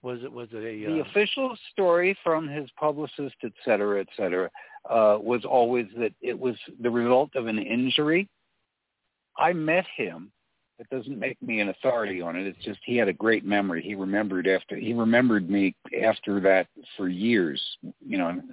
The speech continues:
Speaker 2: So I thought, "Okay, no wonder this guy's successful." Anyway, no, no, no, I got to see him close up. I mean, I helped drag him to a bathroom. That gives you a pretty good look at someone. And, uh, he, uh,
Speaker 1: Obviously a
Speaker 2: was,
Speaker 1: memorable
Speaker 2: uh,
Speaker 1: experience.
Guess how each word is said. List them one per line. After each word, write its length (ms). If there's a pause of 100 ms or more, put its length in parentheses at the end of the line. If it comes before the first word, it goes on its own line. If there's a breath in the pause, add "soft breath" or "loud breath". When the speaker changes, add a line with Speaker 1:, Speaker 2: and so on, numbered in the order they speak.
(540 loud breath)
Speaker 2:
So 160
I 60
thought, 220
"Okay, 280
no 180
wonder 280
this 200
guy's 240
successful." 580
Anyway, 360 (380 loud breath)
no, 260
no, 80
no, 80
I 100
got 220
to 140
see 100
him 140
close 360
up. 200 (340)
I 60
mean, 120
I 120
helped 260
drag 260
him 140
to 160
a 40
bathroom. 560
That 180
gives 160
you 60
a 20
pretty 180
good 120
look 140
at 80
someone. 180 (300 loud breath)
And, 420
uh, 340 (320 soft breath)
he, 280
uh, 240 (180)
Speaker 1:
Obviously 520
a 60
Speaker 2:
was, 100
Speaker 1:
memorable 400
Speaker 2:
uh, 40
Speaker 1:
experience. 640